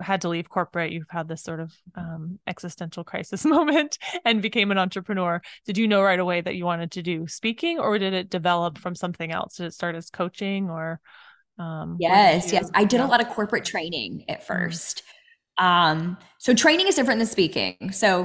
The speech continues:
Speaker 1: Right.
Speaker 2: so the difference I always explain to people is, um, and, and in training you do speak, but training is different. Um, training is, uh, guiding an audience to a destination point.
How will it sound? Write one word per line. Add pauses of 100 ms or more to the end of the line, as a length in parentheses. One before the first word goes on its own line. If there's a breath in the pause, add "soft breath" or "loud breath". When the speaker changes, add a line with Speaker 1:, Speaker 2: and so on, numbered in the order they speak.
(100)
Speaker 1:
Right. (240 loud breath)
Speaker 2:
so
the
difference
I
always
explain
to
people
is, (300)
um,
and,
and
in
training
you
do
speak,
but
training
is
different. (120)
Um,
training
is, (560 loud breath)
uh,
guiding
an
audience
to
a
destination
point.